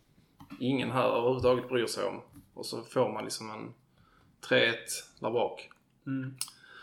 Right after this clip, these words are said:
Speaker 1: Och det är också tre poäng liksom. Hade man sla-, slagit dem och förlorat med T H F, det är samma poängutdelning. Men det är klart,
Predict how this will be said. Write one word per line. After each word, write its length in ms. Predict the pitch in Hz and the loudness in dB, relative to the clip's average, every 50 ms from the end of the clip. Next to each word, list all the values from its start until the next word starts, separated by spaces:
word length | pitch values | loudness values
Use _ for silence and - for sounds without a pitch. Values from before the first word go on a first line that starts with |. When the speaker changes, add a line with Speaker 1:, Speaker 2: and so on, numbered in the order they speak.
| - - - - - - - - _ _ _ _ | -20 -20 -20 -20 -20 -20 -20 -20 _ _ _ _
Speaker 1:
Och 100 | - 127 | 6 8
det 60 | 123 | 12
är 60 | 135 | 12
också 220 | 160 180 - - 120 | 12 12 10 4 6
tre 220 | - 170 170 - | 8 10 10 10
poäng 260 | - 165 160 135 113 | 10 8 6 6 4
liksom. 240 | 98 98 - 113 113 | 2 -2 -4 -2 -2
Hade 140 | 120 135 135 | -2 0 0
man 100 | 127 127 | 0 0
sla-, 220 | 131 - 143 143 | 2 4 2 4
slagit 320 | - - 147 147 131 113 - | 6 8 8 8 8 8 8
dem 160 | 165 165 139 | 8 8 8
och 60 | 127 | 6
förlorat 300 | 127 156 160 135 123 127 | 6 6 6 6 6 4
med 100 | 131 127 | 2 -2
T 80 | 131 147 | 0 2
H 100 | 156 156 | 4 4
F, 140 | 127 117 - | 4 2 -2
det 60 | - | -4
är 40 | 110 | -4
samma 320 | - - 139 131 120 120 117 | -4 -2 -2 -2 -2 -4 -4
poängutdelning. 1300 | 113 - 139 139 120 113 110 110 110 107 110 107 113 123 120 120 110 110 113 113 110 113 113 110 120 | 0 0 0 2 0 0 -2 -4 -4 -4 -2 0 0 0 0 2 4 4 4 4 4 0 -2 -2 -2
Men 180 | 123 120 120 | -2 -2 0
det 60 | 123 127 | 0 0
är 60 | 123 | 6
klart, 300 | - - - - - | 6 6 6 6 4